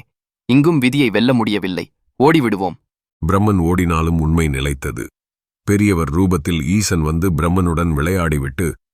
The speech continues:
Speaker 2: பின் எல்லாம் வல்ல சித்தராக சொக்கநாதர் சந்நிதிக்கு அருகில் நிரந்தரமாக அமர்ந்து விட்டார். யாருக்கெல்லாம் கடினமாக விதி இருக்கின்றதோ, அவர்கள் இங்கு வந்து அமர்ந்து தியானித்தால் அந்த கஷ்டங்கள் அனைத்தும் விலகிவிடும்.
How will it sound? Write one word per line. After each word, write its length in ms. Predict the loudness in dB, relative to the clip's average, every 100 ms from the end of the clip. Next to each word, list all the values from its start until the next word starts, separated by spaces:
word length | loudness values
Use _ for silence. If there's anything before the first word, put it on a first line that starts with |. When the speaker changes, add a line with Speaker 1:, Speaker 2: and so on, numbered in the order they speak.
| _ _
Speaker 2:
பின் 340 | -4 -2 0 -4
எல்லாம் 400 | -2 0 0 0
வல்ல 260 | 0 0 -2
சித்தராக 720 | -4 -4 -2 -2 -2 -2 -4 -6 -6
சொக்கநாதர் 720 | -4 -2 0 0 0 -2 -2
சந்நிதிக்கு 480 | -2 0 -2 -2 -4
அருகில் 360 | -2 -2 -4
நிரந்தரமாக 720 | -2 -2 -2 0 -2 -2 -2 -4
அமர்ந்து 340 | -4 -4 -6
விட்டார். 460 | -6 -8 -10 -12 -18 _ _ _ _ _ _
யாருக்கெல்லாம் 600 | -2 -2 -2 -2 -2 -2
கடினமாக 640 | -4 -2 0 0 0 -2
விதி 220 | -2 0 0
இருக்கின்றதோ, 720 | 0 -4 -4 -4 -4 -6 -8
அவர்கள் 400 | -4 -4 -2 -2
இங்கு 240 | -2 -2 -2
வந்து 260 | -2 -2
அமர்ந்து 440 | -2 -2 -2 -4 -4
தியானித்தால் 640 | -2 -2 -2 -2 -4 -4 -8 _ _
அந்த 260 | -4 -2 -2
கஷ்டங்கள் 520 | -4 -4 -4 -2 -2
அனைத்தும் 480 | -2 -6 -4 -4 -2
விலகிவிடும். 520 | -4 -4 -8 -10 -12